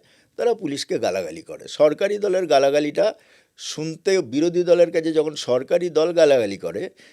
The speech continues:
সেই খবরটা যখন প্রকাশ্যে আসে, তখন সবাই পুলিশের উপরে খুব সহানুভূতিশীল হয়, সবাই। কারণ সরকার যত, যদি চলে এবং যত দিন ধরে চলে, তখন সরকারের কী হয় জানো তো? সরকারের একটা খুব বড়, মানে,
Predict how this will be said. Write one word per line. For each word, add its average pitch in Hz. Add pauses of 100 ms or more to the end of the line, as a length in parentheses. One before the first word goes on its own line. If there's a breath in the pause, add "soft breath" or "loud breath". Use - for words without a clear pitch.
সেই 175
খবরটা 160
যখন 170
প্রকাশ্যে 156
আসে, 113 (380 soft breath)
তখন 165
সবাই 175
পুলিশের 175
উপরে 170
খুব 214
সহানুভূতিশীল 113
হয়, -
সবাই। 156 (380)
কারণ 151 (280 soft breath)
সরকার 156
যত, 139
যদি 139 (160)
চলে 123
এবং 123
যত 120
দিন 147
ধরে 175
চলে, 98 (400 soft breath)
তখন 170
সরকারের 196
কী 214
হয় 233
জানো 262
তো? 160
সরকারের 170
একটা 175
খুব 196
বড়, 139 (600 soft breath)
মানে, 135